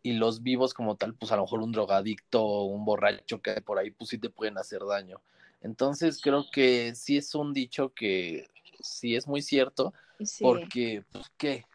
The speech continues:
Speaker 1: pasa si te asaltan en un camión,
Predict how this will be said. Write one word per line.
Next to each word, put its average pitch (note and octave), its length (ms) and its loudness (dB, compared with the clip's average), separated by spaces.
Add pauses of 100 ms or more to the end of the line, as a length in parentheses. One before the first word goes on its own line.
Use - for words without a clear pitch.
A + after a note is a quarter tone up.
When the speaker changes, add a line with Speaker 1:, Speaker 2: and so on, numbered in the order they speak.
(120)
Speaker 1:
pasa B2 260 4
si A2+ 120 -10
te - 120 0
asaltan A#2 520 -2
en G2 380 -12
un A#2+ 160 -6
camión, A#2+ 880 2